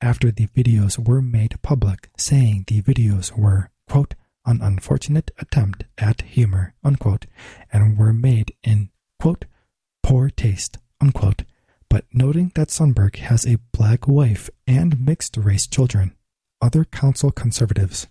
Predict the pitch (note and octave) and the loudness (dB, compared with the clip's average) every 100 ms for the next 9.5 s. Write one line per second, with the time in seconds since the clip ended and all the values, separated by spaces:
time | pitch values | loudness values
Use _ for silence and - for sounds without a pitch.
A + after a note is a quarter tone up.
0 | _ - A2+ A#2 C#3 - A#2+ G2 E2+ - | _ -2 0 2 0 -2 -2 0 -2 -6
1 | _ _ A2+ A2+ B2+ C#3 C#3+ C3+ B2 A2 | _ _ 0 2 2 2 2 0 -2 -2
2 | F#2 - _ - G2 G2+ A2+ A2+ - D3+ | -4 -6 _ -2 2 2 2 0 2 2
3 | B2+ C#3 B2 F#2+ - _ - G#2 G2+ A2 | 2 0 2 0 -4 _ -6 -4 0 0
4 | D3 - C#3+ D3 C#3+ D3 C#3+ C#3 C3 - | 0 0 0 2 2 0 0 2 0 0
5 | - B2+ G2 G2+ A#2+ A#2 B2+ - D#3 D#3+ | -2 0 0 0 0 2 0 0 0 0
6 | - G#2+ - G2+ - G#2 G#2+ A#2+ D3 - | 2 0 2 2 2 2 2 2 0 2
7 | E3 - G2+ F#2 - - A2 A#2+ C#3+ - | 0 2 2 2 -2 0 2 2 0 -2
8 | C3 B2 F#2+ - - G#2+ G2 A2+ A#2+ B2 | 0 2 0 -4 -8 -2 0 0 2 2
9 | A#2 - G2+ G2 | 2 2 2 2